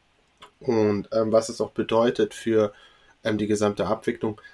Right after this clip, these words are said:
Das sieht man ja gar nicht. Ich hab mal, ich weiß nicht, wie lange das her ist, aber ich kann mich daran erinnern, dass ich mal ein Video gesehen hab, wo es darum ging, wo Leute auf der Straße befragt wurden, „Ja, was denn für, was denn für dich Logistik?“ Und es kam eigentlich fast, ich glaub, fünfundneunzig Prozent der Antworten waren dann L K W.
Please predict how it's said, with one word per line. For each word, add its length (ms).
Das 160
sieht 180
man 120
ja 80
gar 140
nicht. 140
Ich 60
hab 120
mal, 300
ich 560
weiß 180
nicht, 140
wie 60
lange 160
das 160
her 160
ist, 120
aber 180
ich 120
kann 140
mich 100
daran 220
erinnern, 180
dass 160
ich 80
mal 500
ein 220
Video 240
gesehen 400
hab, 200
wo 120
es 140
darum 440
ging, 460
wo 80
Leute 280
auf 120
der 180
Straße 420
befragt 480
wurden, 260
„Ja, 280
was 160
denn 200
für, 360
was 180
denn 100
für 140
dich 260
Logistik?“ 600
Und 300
es 140
kam 240
eigentlich 300
fast, 420
ich 160
glaub, 200
fünfundneunzig 540
Prozent 440
der 300
Antworten 380
waren 160
dann 180
L 160
K 200
W. 200